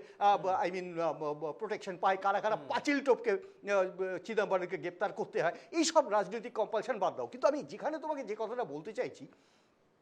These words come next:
Speaker 1: বাস্তব ক্ষেত্রে একটা এক্সাম্পল দিলে তুমি বুঝতে পারবে। I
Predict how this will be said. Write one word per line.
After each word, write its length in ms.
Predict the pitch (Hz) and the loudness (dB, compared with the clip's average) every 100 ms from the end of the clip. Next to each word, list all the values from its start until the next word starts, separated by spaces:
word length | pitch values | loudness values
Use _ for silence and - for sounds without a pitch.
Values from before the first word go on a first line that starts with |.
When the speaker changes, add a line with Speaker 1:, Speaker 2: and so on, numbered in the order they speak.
| _ _ _ - | _ _ _ -2
Speaker 1:
বাস্তব 340 | 180 - 277 | -2 0 -2
ক্ষেত্রে 320 | 277 233 247 | 0 -2 -2
একটা 200 | 175 - | -4 -4
এক্সাম্পল 400 | 151 165 185 220 | -2 0 0 0
দিলে 180 | 214 220 | 0 -2
তুমি 180 | 220 165 | -2 -8
বুঝতে 280 | 139 156 202 | -6 -2 0
পারবে। 300 | 156 131 | 0 -2
I 100 | 165 | -2